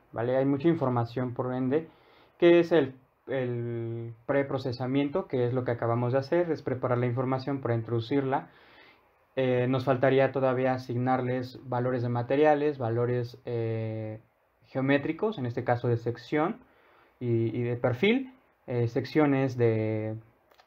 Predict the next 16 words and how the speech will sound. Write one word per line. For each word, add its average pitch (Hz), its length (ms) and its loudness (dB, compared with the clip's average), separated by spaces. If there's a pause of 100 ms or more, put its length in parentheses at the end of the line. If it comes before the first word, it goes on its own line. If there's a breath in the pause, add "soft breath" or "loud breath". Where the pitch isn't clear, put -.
(200)
de, 117 260 -4
de, 117 340 -6 (520)
de 131 80 0
lo 127 140 2
que 135 80 0
vendría 135 280 2
siendo 135 200 -4
nuestra 123 240 -4
estructura, 180 520 -2 (960 soft breath)
el 135 180 2
tema 147 360 6
de 139 100 6
las 120 220 2
cargas, 143 500 2
ya 131 140 -2
sea 123 360 -4